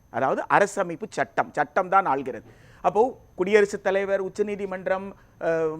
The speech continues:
ம-, உயர்நீதிமன்றம், பிரதமர், முதலமைச்சர் யாராக இருந்தாலும் அரசமைப்பு சட்டத்தின் படிதான் இயங்க முடியும். ஆனால் ஆளுநர் ஒரு பெற்றோரிடம் என்ன சொன்னார்னா, "நான் கையெழுத்து போட வேண்டிய இடத்துல இருந்தா நான் போட மாட்டேன்." அப்போ எவர் நெவர்ன்ற வார்த்தையை பயன்படுத்துறாரு.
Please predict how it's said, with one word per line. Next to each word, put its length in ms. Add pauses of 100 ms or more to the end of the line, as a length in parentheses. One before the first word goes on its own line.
ம-, 120
உயர்நீதிமன்றம், 1000
பிரதமர், 460 (320)
முதலமைச்சர் 540
யாராக 380
இருந்தாலும் 440 (240)
அரசமைப்பு 540
சட்டத்தின் 480
படிதான் 320
இயங்க 280
முடியும். 280 (400)
ஆனால் 300
ஆளுநர் 580
ஒரு 180
பெற்றோரிடம் 600
என்ன 280
சொன்னார்னா, 600 (320)
"நான் 440
கையெழுத்து 480
போட 200
வேண்டிய 300
இடத்துல 260
இருந்தா 240
நான் 180
போட 240
மாட்டேன்." 400 (1300)
அப்போ 440 (300)
எவர் 360
நெவர்ன்ற 500
வார்த்தையை 460
பயன்படுத்துறாரு. 460